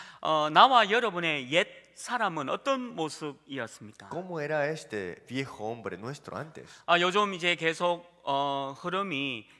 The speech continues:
Speaker 1: 옛 틀과 또 새 틀에 대한 메시지가 계속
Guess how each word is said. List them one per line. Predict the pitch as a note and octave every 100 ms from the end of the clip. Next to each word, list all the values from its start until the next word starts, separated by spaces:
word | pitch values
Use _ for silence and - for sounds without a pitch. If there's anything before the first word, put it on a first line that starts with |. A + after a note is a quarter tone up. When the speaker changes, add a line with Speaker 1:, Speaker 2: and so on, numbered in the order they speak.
| _
Speaker 1:
옛 | C3+ D#3+ - -
틀과 | G3 F#3+ F3 F3 G3 G#3 -
또 | D3+ C#3 C3 B2 -
새 | - G3 G#3
틀에 | - A3 F#3
대한 | D3 C#3+ C#3+
메시지가 | A#2+ A2 C#3+ C#3 C3
계속 | B2 A#2+ D3 D#3